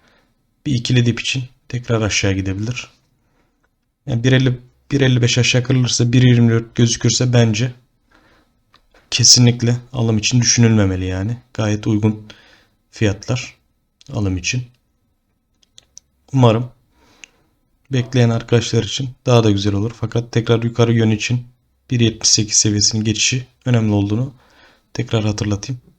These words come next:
Bir yetmiş sekiz yukarı kırılırsa iki nokta sıfır dört, onun da üstünde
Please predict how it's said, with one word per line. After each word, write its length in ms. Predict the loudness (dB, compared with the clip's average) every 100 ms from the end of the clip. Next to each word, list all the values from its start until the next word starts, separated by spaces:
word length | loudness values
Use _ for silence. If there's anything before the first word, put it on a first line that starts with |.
| _
Bir 80 | -4
yetmiş 220 | -4 -2
sekiz 280 | 0 0 -2
yukarı 280 | 0 0 2
kırılırsa 500 | 0 -2 -2 -4 -6 -6
iki 160 | 0
nokta 200 | 2 2
sıfır 320 | -2 0 0
dört, 320 | 0 0 -4 _ _ _ _ _ _ _ _ _ _ -2
onun 300 | 2 2 2
da 40 |
üstünde 480 | -2 -4 -2 0